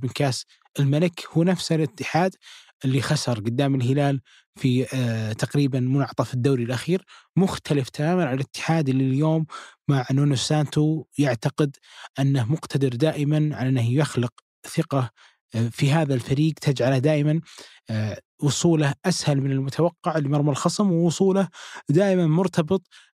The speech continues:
بخبرات كثير من اللاعبين اللي يقدرون يوصلونه في المواقف الصعبة لمرمى المنافس. وأنا هنا بضرب أمثلة صارت في كأس السوبر، آه، ما بالمقارنة مع الموسم الماضي، الفريق اللي كان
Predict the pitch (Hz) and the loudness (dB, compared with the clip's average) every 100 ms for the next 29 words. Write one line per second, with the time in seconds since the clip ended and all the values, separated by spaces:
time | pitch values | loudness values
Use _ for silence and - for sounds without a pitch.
0 | - 165 175 180 - 143 127 123 120 - | 0 2 0 -4 -4 -2 -2 -2 -2 -2
1 | 143 143 143 - - 160 135 139 135 123 | 0 2 0 -2 -2 0 2 0 0 0
2 | 135 127 123 139 139 135 - 143 139 117 | 0 0 0 0 0 0 -2 -2 0 0
3 | 135 135 127 - - - 139 120 131 - | 0 0 0 -4 -8 -2 -2 0 -2 -2
4 | - - 127 135 127 123 127 147 165 180 | -20 -4 0 0 0 0 0 0 0 -2
5 | 180 165 165 156 160 160 151 - _ 175 | 0 2 2 0 0 0 -2 -10 _ 0
6 | 175 127 160 143 - 160 156 - - 143 | 0 0 0 0 0 -2 -2 -4 -2 -2
7 | - - 151 135 165 - - - - - | -2 -2 0 0 -4 -10 -16 -14 -12 -4
8 | 127 120 127 151 151 135 156 151 - 160 | -2 0 2 2 2 2 2 0 0 0
9 | 151 143 135 - - - - 131 131 117 | 0 0 -2 -4 -18 -18 -2 0 2 0
10 | - 131 127 143 143 - 131 156 147 135 | -4 -2 0 2 0 0 0 2 2 0
11 | 135 135 123 143 131 127 123 - 135 127 | 0 -2 -2 0 0 0 -2 0 -2 -2